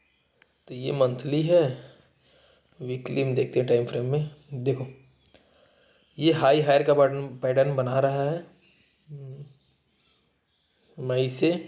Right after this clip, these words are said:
मई क्या सितंबर, सितंबर से, और ये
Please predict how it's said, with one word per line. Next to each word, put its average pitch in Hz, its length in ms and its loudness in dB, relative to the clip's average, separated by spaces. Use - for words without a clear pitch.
मई 143 300 2
क्या 131 240 4
सितंबर, 135 680 0
सितंबर 131 480 -2
से, 127 220 -8
और 131 160 0
ये 151 720 0